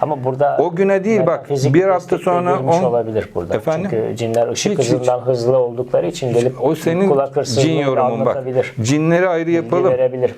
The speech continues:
Speaker 1: Bir cin
Speaker 2: Yapalım.
Speaker 1: programı yapacağız ama biz
Speaker 2: Ha,
Speaker 1: <laughs> bayağı
Speaker 2: şimdi
Speaker 1: gireceğiz,
Speaker 2: o senin cin
Speaker 1: tartışacağız.
Speaker 2: yorumun o. O genel yorum da yakın senin yorumuna ama ben onun cinlerin öyle olduğunu düşünmüyorum. Başka türlü cinler.
Speaker 1: Peki.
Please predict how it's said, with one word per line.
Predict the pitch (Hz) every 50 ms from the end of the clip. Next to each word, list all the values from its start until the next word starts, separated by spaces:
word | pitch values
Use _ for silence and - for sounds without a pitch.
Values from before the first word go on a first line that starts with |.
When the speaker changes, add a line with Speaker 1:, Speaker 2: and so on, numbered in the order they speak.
| -
Speaker 1:
Bir | 135
cin | 131 127 139
Speaker 2:
Yapalım. | 143 143 - 175 180
Speaker 1:
programı | 175 160 190 190
yapacağız | 196 190 190 220 208
ama | 208 208 185 165
biz | 160 156
Speaker 2:
Ha, |
Speaker 1:
<laughs> |
bayağı | 143 - -
Speaker 2:
şimdi | - 170 160 208 190 170 - -
Speaker 1:
gireceğiz, | 170 160 160 - 190 175 165 165
Speaker 2:
o | 170 190
senin | 185 - 185 190 165 160 - 156
cin | 165 156 175 208 220
Speaker 1:
tartışacağız. | 170 165 151 - - - 139 143
Speaker 2:
yorumun | 143 127 135 147 156 160 170 180 185 196 180
o. | 139 107 107 - -
O | 131 143 160 156 151 127
genel | 123 135 143 147 160 175 180 180 170
yorum | 160 151 156 156 165 185 190
da | 180 165 151 143 - - - 120
yakın | 117 110 110 113 104 - 180 202
senin | 196 - - 135 131 127
yorumuna | 123 117 110 110 110 120 151 202 214 - - -
ama | - 117 139 160 151 135
ben | 151 160
onun | 170 151 131 127 143 147
cinlerin | 127 123 139 139 139 139 143 143
öyle | 143 139 135 135
olduğunu | 135 131 127 135 139 139 135
düşünmüyorum. | 120 110 - - 165 170 156 131 135 165 165 -
Başka | 143 147 - - - 156
türlü | - - 117 107 104 104
cinler. | 101 110 110 131 170 196 185 190 - -
Speaker 1:
Peki. | 127 - - -